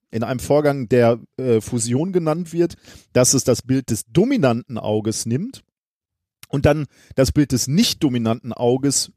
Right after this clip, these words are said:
drüber schiebt. Also in gewisser Weise ist das dominante Auge das, was so das Bildgebende ist und dann kommen noch Zusatzinformationen vom nicht dominanten Auge dazu. Ähm,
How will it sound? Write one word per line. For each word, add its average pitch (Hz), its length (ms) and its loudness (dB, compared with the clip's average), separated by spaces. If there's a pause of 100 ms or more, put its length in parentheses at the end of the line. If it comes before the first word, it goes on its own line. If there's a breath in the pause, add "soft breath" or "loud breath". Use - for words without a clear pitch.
drüber 139 460 0
schiebt. - 540 -14 (800)
Also 127 200 2
in 135 140 -2
gewisser 160 400 2
Weise 156 420 4 (100)
ist - 180 0
das 120 100 4 (180)
dominante 180 720 0
Auge 139 340 0
das, 123 340 0
was 110 180 -2
so 95 160 -8
das - 220 -8 (340)
Bildgebende 208 720 0
ist 226 320 -4
und 131 80 -6
dann 139 120 0
kommen 143 160 2
noch 123 140 -4
Zusatzinformationen 160 1500 -2
vom 123 160 -2
nicht 123 280 -2
dominanten 92 580 -6
Auge 85 320 -8
dazu. - 500 -10 (720 soft breath)
Ähm, 139 600 2